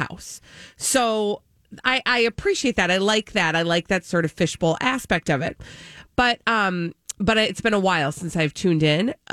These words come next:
Uh, so last night, the new season began. And what's unique about this twenty-second season is that because we are in the time of covid, they had everybody quarantined. It is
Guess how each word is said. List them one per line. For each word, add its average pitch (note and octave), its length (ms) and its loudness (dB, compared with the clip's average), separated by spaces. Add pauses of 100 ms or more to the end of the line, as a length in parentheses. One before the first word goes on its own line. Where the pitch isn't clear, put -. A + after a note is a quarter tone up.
(120)
Uh, G3 240 2
so A3 200 0
last B3+ 400 0
night, E3+ 260 0
the F#3+ 100 2
new F#3+ 540 4
season D#3+ 540 0
began. D#3 580 -2 (540)
And G#3+ 160 4
what's G#3+ 260 0
unique A#3+ 400 0
about G#3 360 0
this F3+ 220 -2
twenty-second F#3+ 680 -2
season D3 640 -2
is E3+ 200 2
that E3+ 220 0 (160)
because F3+ 420 -4
we A3+ 160 0
are B3 120 2
in A3 100 0
the A#3 80 -2
time F3+ 300 0
of G3+ 120 -6
covid, D#3+ 460 0 (1500)
they G3+ 540 2 (260)
had F#3+ 200 0
everybody G#3+ 480 0
quarantined. G3+ 720 0
It F#3+ 100 4
is F3+ 120 2